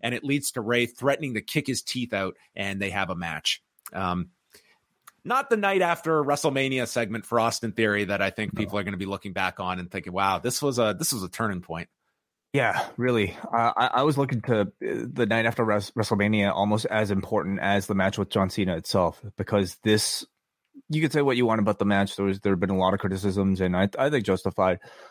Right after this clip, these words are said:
Speaker 2: Um, but more important was the ability for him to be able to talk about beating John Cena, to make, to, to really ha-, absorb all the value of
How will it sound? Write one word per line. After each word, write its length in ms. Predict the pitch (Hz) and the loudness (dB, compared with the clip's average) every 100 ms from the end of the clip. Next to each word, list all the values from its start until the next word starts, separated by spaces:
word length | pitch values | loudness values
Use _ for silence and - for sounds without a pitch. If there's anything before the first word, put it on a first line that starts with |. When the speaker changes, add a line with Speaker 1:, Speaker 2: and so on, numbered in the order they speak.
| - | -4
Speaker 2:
Um, 360 | 98 98 95 90 | 0 2 0 0
but 160 | 117 98 156 _ _ | 0 -2 -10 _ _
more 240 | 160 135 135 | -2 0 2
important 440 | 110 117 113 117 | 0 0 0 0
was 220 | 113 107 | 0 2
the 100 | 110 | 2
ability 480 | 101 104 107 113 120 | 2 2 2 4 2
for 160 | - 101 | 2 2
him 180 | 101 98 | 2 0
to 120 | 98 | -2
be 160 | 104 98 | 0 2
able 160 | 98 | 2
to 100 | 87 | -2
talk 540 | - - - 104 101 - | -4 -4 2 2 0 -2
about 320 | 101 87 85 - | 0 0 -2 0
beating 320 | 104 92 90 | 0 2 0
John 240 | - 87 85 | 0 0 0
Cena, 320 | - 82 73 | -4 -4 -6
to 100 | 98 | -2
make, 320 | 107 113 - - - | 2 0 -2 -12 -2
to, 120 | 110 | -2
to 180 | - 101 | 0 0
really 300 | 127 123 104 | 2 0 0
ha-, 160 | 110 - | -2 -2
absorb 440 | 107 107 120 120 110 | -2 0 0 2 2
all 160 | 110 | 2
the 100 | 101 | 0
value 480 | 104 135 156 120 92 | 0 0 2 2 0
of 260 | - 92 | 0 -2